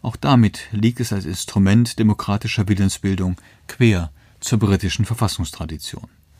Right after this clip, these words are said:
Denn hier ist das Parlament zwar souverän gedacht, über ein Recht verfügt es aber definitiv nicht, nämlich über das Recht, künftige Generationen durch gegenwärtige Gesetzgebung auf Dauer zu binden. Eben dies aber würde der Brexit tun,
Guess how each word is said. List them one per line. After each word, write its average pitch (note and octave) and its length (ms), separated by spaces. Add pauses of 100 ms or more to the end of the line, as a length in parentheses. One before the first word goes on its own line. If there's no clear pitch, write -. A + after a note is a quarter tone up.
(600)
Denn B2 120
hier B2+ 280
ist C3 160
das C3 120
Parlament A#2+ 500
zwar G#2 500 (140)
souverän G2 520
gedacht, G2+ 540 (580)
über F#2+ 300 (100)
ein D#3 240
Recht F#2 400
verfügt - 440
es A#2+ 120
aber A2 220
definitiv F#2+ 580
nicht, B2 380 (540)
nämlich G#2+ 340
über A#2+ 140
das B2 240
Recht, A#2+ 260
künftige B2+ 500
Generationen A2+ 880
durch F2+ 300
gegenwärtige G#2 680
Gesetzgebung A#2+ 680
auf B2 140
Dauer F#2+ 480
zu - 240
binden. F2 380 (1080)
Eben G#2+ 280
dies G#2+ 260
aber A#2 280
würde A#2 200
der A2 100
Brexit A2 420
tun, G2+ 400